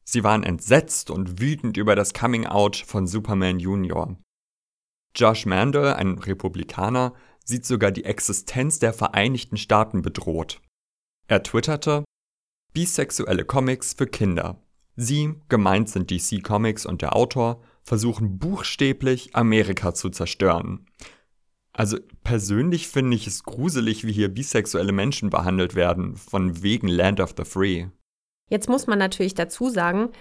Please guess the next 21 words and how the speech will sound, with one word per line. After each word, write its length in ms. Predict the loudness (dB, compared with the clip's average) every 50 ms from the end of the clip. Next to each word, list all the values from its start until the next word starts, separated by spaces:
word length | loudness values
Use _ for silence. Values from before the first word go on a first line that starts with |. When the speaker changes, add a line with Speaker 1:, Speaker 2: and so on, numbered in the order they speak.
| -8 -2
Speaker 2:
dass 220 | 0 0 2 2
es 140 | 0 -4 -4
überwiegend 680 | -2 0 2 2 2 2 2 2 0 0 0 -2 -4 0
positive 640 | 2 4 4 4 4 0 -4 -4 -4 -4 -4 -6 -6
Kommentare 600 | -8 -6 -6 -6 -6 -6 -4 -4 -4 -4 -4 -6
gab. 340 | -6 -6 -8 -8 -8 -12 -20 _ _ _ _ _ _ _ _ _ _ _ _ _ _
Aber 240 | 0 0 2 2 0
es 120 | 0 -2
stellt 300 | 0 2 4 4 4 2
sich 160 | -2 -2 -2 -2
natürlich 480 | -4 -2 0 0 0 0 0 0 0
schon 220 | 2 4 4 6 4
die 100 | 4 2
Frage, 540 | 0 -4 -2 0 0 0 2 0 -2 -2 -4 -10 -20 _ _
warum 320 | 4 4 6 6 6 6 6
manche 400 | 6 6 4 2 0 -2 -4 -2
Reaktionen 580 | -2 -2 -4 -4 -6 -8 -6 -4 -4 -4 -4
eben 300 | -4 -2 -2 -2 -2 -2
so 100 | -4 -4
krass 400 | -6 -6 -4 -2 -2 -2 -2 -4 -4
ausfallen. 640 | -4 -6 -6 -8 -10 -8 -8 -6 -6 -6 -8 -12